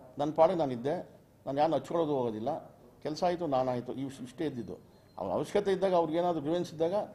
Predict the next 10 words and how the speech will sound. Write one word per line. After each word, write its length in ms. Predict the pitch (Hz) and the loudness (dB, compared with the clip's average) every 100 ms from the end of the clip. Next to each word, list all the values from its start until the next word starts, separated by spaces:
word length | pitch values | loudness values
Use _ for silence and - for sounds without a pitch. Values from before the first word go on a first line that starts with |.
| - - | -18 -12
ಅದು 120 | - | -8
ಗಮನಕ್ಕೆ 320 | 131 135 208 180 | 0 2 2 0
ತಗೊಂಡು, 260 | 160 156 | -2 0
ತಗೊಂಡು 260 | 160 160 160 | -2 -2 0
ಮಾಡೋದು 300 | 139 143 160 | 0 0 0
ನನ್ನ 180 | 127 110 | -2 -4
ಕರ್ತವ್ಯ. 440 | 101 - 95 85 - - - - - - | -10 -8 -8 -8 -10 -20 -20 -20 -20 -4
ನಮ್ಮ 300 | 123 170 165 | -2 2 2
ಅಧಿಕಾರಿಗಳೇ 500 | 110 151 190 185 165 | 0 4 4 6 4
ಇದ್ದು 160 | 147 92 | 2 -2